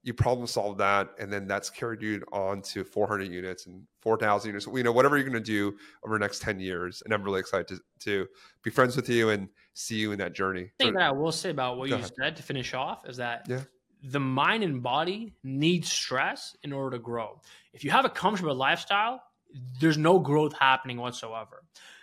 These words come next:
Speaker 2: There's no plan B. If you have a plan B and your back's not against the wall, you're not under stress because you're always relying on plan B. When you have no plan B, you have no other options left, you have nowhere to go,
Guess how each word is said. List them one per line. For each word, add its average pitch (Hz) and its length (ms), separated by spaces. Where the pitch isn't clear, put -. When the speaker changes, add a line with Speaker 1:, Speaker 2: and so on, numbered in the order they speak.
Speaker 2:
There's 156 180
no 226 160
plan 170 480
B. 120 360
If - 120
you 143 60
have 175 280
a 208 60
plan 160 300
B 226 400
and 143 100
your 139 80
back's 135 340
not 147 80
against 139 220
the 127 80
wall, 214 400
you're 143 180
not 147 280
under 135 160
stress 180 480
because 143 200
you're 143 120
always 160 240
relying 151 420
on 127 160
plan 117 280
B. 131 280
When 147 120
you 175 60
have 185 100
no 208 260
plan 220 340
B, 131 80
you 127 280
have 131 140
no 135 120
other 143 200
options 175 400
left, 120 260
you 139 120
have 123 80
nowhere 127 280
to 131 80
go, 180 440